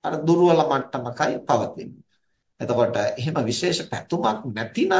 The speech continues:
ඒ තනත්තාට ඉක්මනින් මේ භවය තුල නිවන් දකින්න ඕන කියන කාරණය තමන් තුළින් මතු කරගන්න පහසුයි. ඒ සඳහා අර ගුරුවරුන්ගේ උපදේශය විශේෂයෙන් වැදගත් වෙනවා. ඒ නිසා පොදුවේ අපි කාටත්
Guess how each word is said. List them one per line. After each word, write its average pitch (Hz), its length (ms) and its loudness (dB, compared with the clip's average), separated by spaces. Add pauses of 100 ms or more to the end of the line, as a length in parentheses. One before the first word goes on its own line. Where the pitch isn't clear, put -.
(140)
ඒ 190 180 2
තනත්තාට - 640 0
ඉක්මනින් - 480 -6
මේ 190 160 -4
භවය 180 320 2
තුල - 200 -4
නිවන් 160 360 -2
දකින්න - 420 -2
ඕන - 220 0
කියන 78 300 -6
කාරණය - 520 0
තමන් 160 380 -2
තුළින් - 320 -4
මතු 170 260 -4
කරගන්න 185 360 -2 (120)
පහසුයි. 190 460 0 (180)
ඒ 160 200 2
සඳහා - 500 0
අර - 160 2 (460)
ගුරුවරුන්ගේ 156 560 2
උපදේශය 139 580 0 (120)
විශේෂයෙන් 175 500 -4
වැදගත් 156 320 0 (140)
වෙනවා. 92 220 -4
ඒ - 40 -8
නිසා 131 280 -4
පොදුවේ 147 540 0
අපි 220 220 0
කාටත් - 400 4